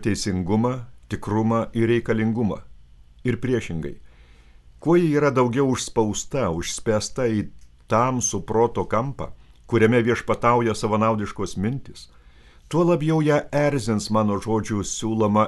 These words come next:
jai šviesa, tiesa ir meilė. Kadangi negimusių iš dvasios žmonių yra absoliuti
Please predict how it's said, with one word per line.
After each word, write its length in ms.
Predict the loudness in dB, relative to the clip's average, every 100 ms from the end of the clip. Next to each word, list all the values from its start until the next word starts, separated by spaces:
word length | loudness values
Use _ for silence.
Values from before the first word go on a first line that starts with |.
| 0
jai 280 | -4 0 0
šviesa, 720 | -2 -4 -4 -4 -4 -4 -4 -8 -20 -12
tiesa 460 | -6 -4 -4 -4 -4
ir 100 | -2
meilė. 440 | -4 -4 -6 -10 -16 -20 -20 -20 -20 -20 _ _ -20 -20 -20 -20 0
Kadangi 420 | 2 4 4 4
negimusių 600 | 2 2 2 2 0 0
iš 100 | 0
dvasios 420 | 2 2 2 -2 0
žmonių 340 | 0 2 0 -2
yra 240 | 0 0 -2
absoliuti 720 | -6 -6 -4 -4 -4 -8